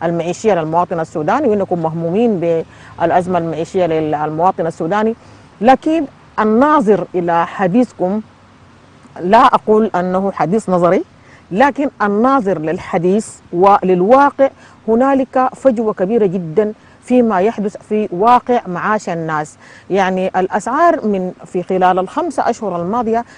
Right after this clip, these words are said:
تفاقمت أكثر من خمسمية في المية، ناهيك عن مسألة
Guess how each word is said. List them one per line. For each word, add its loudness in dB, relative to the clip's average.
تفاقمت 0
أكثر -4
من 0
خمسمية -4
في -10
المية، -2
ناهيك -2
عن -4
مسألة -4